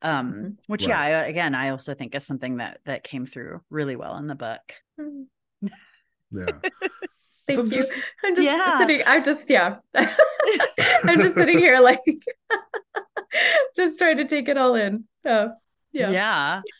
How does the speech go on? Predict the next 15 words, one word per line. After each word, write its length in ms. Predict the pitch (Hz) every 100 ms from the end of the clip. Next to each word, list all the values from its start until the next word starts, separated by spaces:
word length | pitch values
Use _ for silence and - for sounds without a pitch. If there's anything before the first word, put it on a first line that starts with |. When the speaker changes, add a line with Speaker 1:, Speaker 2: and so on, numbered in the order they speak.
| 320 311 -
Speaker 3:
So 120 | 220
one 140 | 262
thing 160 | 302 196
I'm 180 | 170 202
curious 300 | - 208 -
about, 220 | 156 127
like, 200 | 123 120
I 100 | 127
was, 300 | 120 113 110 -
I 80 | -
saw 180 | - -
you 200 | 135 123
got 220 | 135 123
your, 380 | 127 120 113 107 _ _ -
uh, 260 | 117 104